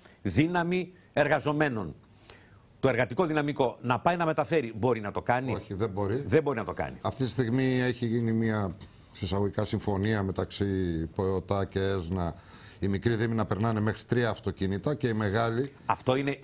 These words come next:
Speaker 1: η διακίνηση, ε,
Speaker 2: Ναι.
Speaker 1: προσωπικού ασφαλείας
Speaker 2: Ναι,
Speaker 1: που λέμε.
Speaker 2: ναι, ναι, ναι.
Speaker 1: Οι μικροί δήμοι, λοιπόν, να περνάνε τρία
Speaker 2: Τρία
Speaker 1: αυτοκίνητα
Speaker 2: αυτοκίνητα.
Speaker 1: την ημέρα.
Speaker 2: Ναι, τρία απορριμματοφόρα
Speaker 1: Πολύ λίγα,
Speaker 2: μέχρι
Speaker 1: πολύ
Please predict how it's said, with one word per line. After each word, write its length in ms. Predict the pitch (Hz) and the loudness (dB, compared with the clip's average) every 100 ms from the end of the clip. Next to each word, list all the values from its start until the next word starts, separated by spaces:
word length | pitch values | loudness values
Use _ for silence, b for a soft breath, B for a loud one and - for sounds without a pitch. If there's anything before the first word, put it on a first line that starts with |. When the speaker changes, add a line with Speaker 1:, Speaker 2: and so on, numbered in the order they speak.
| - | -2
Speaker 1:
η 140 | 107 | 0
διακίνηση, 760 | 90 98 - 113 123 - 120 117 - | 2 0 0 -2 -2 -2 -2 -2 -2
ε, 100 | 107 | 0
Speaker 2:
Ναι. 320 | 95 95 95 | 0 0 -4
Speaker 1:
προσωπικού 420 | - 104 107 - 131 | -2 -2 -2 0 -2
ασφαλείας 420 | - 90 98 113 | 0 0 0 0
Speaker 2:
Ναι, 80 | 98 | -2
Speaker 1:
που 100 | 107 | 0
λέμε. 240 | 127 151 113 104 | 2 0 0 -2
Speaker 2:
ναι, 100 | 104 | 0
ναι, 100 | 92 | 0
ναι. 220 | 95 87 - | -2 -4 -4
Speaker 1:
Οι 100 | 123 | -2
μικροί 300 | 107 139 151 | 0 2 2
δήμοι, 200 | 165 156 | 2 0
λοιπόν, 220 | 143 156 | -2 -2
να 80 | 131 | 0
περνάνε 360 | 120 139 135 | -2 -2 -2
τρία 280 | - 139 151 | 0 2 2
Speaker 2:
Τρία 200 | 151 156 | 2 2
Speaker 1:
αυτοκίνητα 300 | 127 104 110 | 0 0 0
Speaker 2:
αυτοκίνητα. 460 | 156 110 127 170 185 - - | 0 0 0 -2 -2 -8 -2
Speaker 1:
την 120 | 131 123 | 0 2
ημέρα. 480 | 113 127 175 123 - | 4 4 4 2 -6
Speaker 2:
Ναι, 320 | - 110 131 151 - | -4 0 0 -2 0
τρία 160 | 123 | 0
απορριμματοφόρα 520 | 113 104 95 95 92 | 2 0 0 2 2
Speaker 1:
Πολύ 160 | 170 113 | 2 0
λίγα, 140 | - 73 | -4 -2
Speaker 2:
μέχρι 100 | 123 | 0
Speaker 1:
πολύ 140 | 117 | 2